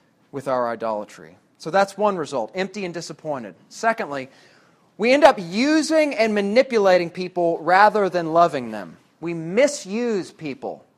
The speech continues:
That's what's happening in the passage in fourteen through seventeen with this good iron, this good wood. In a similar way, we use, abuse, and manipulate people when we set them up as idols.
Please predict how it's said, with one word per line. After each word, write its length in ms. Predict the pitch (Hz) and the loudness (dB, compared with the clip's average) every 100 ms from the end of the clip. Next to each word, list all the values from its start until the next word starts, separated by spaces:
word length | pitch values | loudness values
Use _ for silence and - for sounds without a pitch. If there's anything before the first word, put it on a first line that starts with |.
| _ _ _ | _ _ _
That's 140 | 143 160 | -14 -10
what's 120 | 185 | 0
happening 320 | 196 214 202 | 0 0 -4
in 60 | 185 | -8
the 60 | |
passage 480 | 185 190 202 208 175 | -6 -4 -4 -6 -12
in 80 | 170 | -12
fourteen 420 | - 190 190 185 | -8 -8 -8 -12
through 140 | 170 160 | -12 -10
seventeen 640 | 190 185 185 185 175 170 | -6 -6 -6 -12 -10 -10
with 200 | 151 - | -12 -10
this 340 | 147 131 - _ | -10 -10 -20 _
good 300 | 131 160 180 | -10 -4 -4
iron, 480 | 160 147 170 190 185 | -4 -6 -6 -6 -8
this 180 | 143 - | -10 -14
good 220 | - 151 | -10 -10
wood. 440 | 127 160 180 196 196 _ _ _ _ _ - | -6 -4 -4 -4 -12 _ _ _ _ _ -8
In 140 | 151 | -6
a 60 | 143 | -4
similar 440 | - 254 233 196 | -4 -4 0 0
way, 340 | 175 170 165 165 | 2 2 2 -2
we 200 | 160 170 | -4 -6
use, 680 | 147 180 226 233 240 208 - | -6 -6 -4 -4 -6 -8 -8
abuse, 600 | 165 151 170 185 190 - | -8 -6 -4 -2 -4 -6
and 180 | 165 147 | -10 -8
manipulate 680 | 143 170 180 147 123 113 - | -8 -8 -8 -10 -8 -10 -12
people 480 | 113 107 107 104 - _ _ _ _ _ | -20 -14 -12 -12 -16 _ _ _ _ _
when 180 | 143 147 | -12 -10
we 80 | 139 | -10
set 280 | - 151 143 | -6 -6 -6
them 120 | 135 | -10
up 160 | 123 123 | -10 -8
as 100 | 120 | -8
idols. 560 | 113 92 76 - - | -6 -8 -14 -18 -20